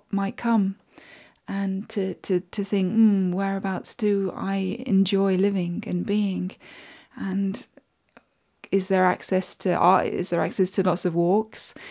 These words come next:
around the area straight from your house? Or is it in a place which is off of a main road and there's literally one public footpath and it's all overgrown? Do you want to live in that kind of a place? Or do we want to live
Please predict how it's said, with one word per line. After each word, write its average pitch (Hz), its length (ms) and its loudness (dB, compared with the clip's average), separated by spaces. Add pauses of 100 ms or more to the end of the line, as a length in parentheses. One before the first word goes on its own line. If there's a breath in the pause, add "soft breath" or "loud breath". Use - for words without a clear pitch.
(260 loud breath)
around 196 280 2
the 190 140 6
area 214 280 6
straight 214 280 2
from 208 120 2
your 202 120 2
house? 202 500 0
Or 180 340 2 (340 loud breath)
is 180 220 0
it 190 120 6
in 185 140 4
a 190 40 2
place 180 580 2 (460 loud breath)
which - 360 0
is 190 340 4 (140)
off 190 200 -2
of 180 120 -2
a 190 60 2
main 190 300 4
road 180 300 6
and 175 360 0
there's 175 260 2
literally 170 460 -2
one 165 400 -2
public 170 320 -2
footpath 170 440 -4
and 180 100 2
it's 175 140 -2
all 170 180 2
overgrown? 165 580 0 (320 loud breath)
Do - 100 -6
you 190 60 2
want 196 120 6
to 196 60 4
live 196 180 2
in 180 80 4
that 190 200 0
kind 208 200 0
of 214 60 2
a 220 40 -2
place? 220 460 2
Or 180 200 4 (340 loud breath)
do 190 560 6
we 196 300 2
want 180 260 0
to 180 120 -2
live 175 300 2